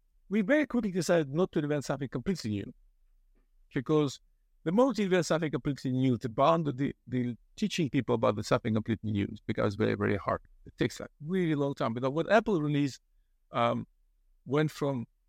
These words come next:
release multi-touch on the phone, right? If you remember, it took years before people started using it. Even now, I'm not sure they use it to the full extent, right?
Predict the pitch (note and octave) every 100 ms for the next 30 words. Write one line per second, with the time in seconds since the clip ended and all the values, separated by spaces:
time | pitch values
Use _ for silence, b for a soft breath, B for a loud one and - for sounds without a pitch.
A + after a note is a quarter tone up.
0 | _ _ - C#3 D3 B2+ E3+ E3 D#3+ D3
1 | - - - - B2 B2 - C#3+ A2+ -
2 | - _ _ - A#2 - _ _ _ _
3 | - - E3+ D3 D#3 D3 A#2+ - D3+ -
4 | - C#3+ A#3 G#3+ C3+ C3 C#3 B2+ B2+ A2
5 | A2+ A2+ F#2+ - - _ D3+ D3+ D3 D#3+
6 | C#3+ A#2+ C3 - B2 A2+ A2 G#2+ G#2+ G#2
7 | - A2+ - - - - - - -